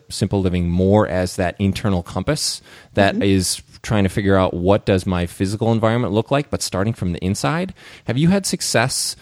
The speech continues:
Speaker 1: communicating to people about simplicity and simplifying and simple living as a journey that starts inside as opposed to outside?
Speaker 2: Whenever I speak or teach on the idea of simple living, whether it's, you know, in front of an audience or through my e-course,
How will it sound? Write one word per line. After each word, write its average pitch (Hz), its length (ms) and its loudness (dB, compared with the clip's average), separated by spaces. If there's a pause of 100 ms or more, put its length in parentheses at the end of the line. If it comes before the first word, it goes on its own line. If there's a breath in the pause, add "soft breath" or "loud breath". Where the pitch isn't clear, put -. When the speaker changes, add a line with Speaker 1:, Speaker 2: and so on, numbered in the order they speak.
(220 loud breath)
Speaker 1:
communicating 110 600 2
to 107 80 0
people 110 520 2
about 92 440 0
simplicity 90 720 0
and 76 160 -2
simplifying 78 640 0
and 80 100 -4
simple 87 320 -2
living 85 380 0
as 85 340 0
a - 80 -4
journey 92 320 4
that 90 160 -2
starts - 360 -2
inside 113 480 2
as 87 100 -2
opposed 85 280 0
to - 140 -12
outside? - 360 -8 (760 loud breath)
Speaker 2:
Whenever 311 420 0
I 247 120 2
speak 214 420 -2
or 170 80 0
teach 170 340 -4
on 165 140 0
the 156 120 0
idea 151 400 0
of - 80 -4
simple 156 300 -4
living, 147 240 0
whether 156 260 0
it's, 151 280 -2
you 165 100 -2
know, 156 100 0
in 160 80 0
front 175 180 -2
of 170 40 -2
an 160 100 0
audience 196 480 0
or 165 60 -6
through 170 140 -4
my 165 80 2
e-course, 160 500 -2